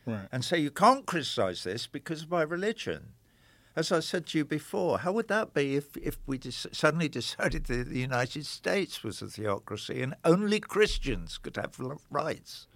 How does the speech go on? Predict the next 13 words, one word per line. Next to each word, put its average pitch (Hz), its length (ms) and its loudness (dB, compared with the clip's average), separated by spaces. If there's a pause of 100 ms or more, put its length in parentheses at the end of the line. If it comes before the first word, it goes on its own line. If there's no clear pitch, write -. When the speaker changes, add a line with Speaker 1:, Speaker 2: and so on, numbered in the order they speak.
(360)
Speaker 2:
What? 160 360 2 (1700)
What? - 420 -10 (220)
Speaker 1:
Yeah. 104 260 -2 (1400)
Speaker 2:
Anyway. 85 360 2 (600)
Speaker 1:
Yeah, 147 180 12
it 135 40 12
would 135 140 10
be 147 120 8
insane. 131 560 6
It's, 123 240 4
it, 131 180 8
it's 117 440 4
somehow, 120 840 6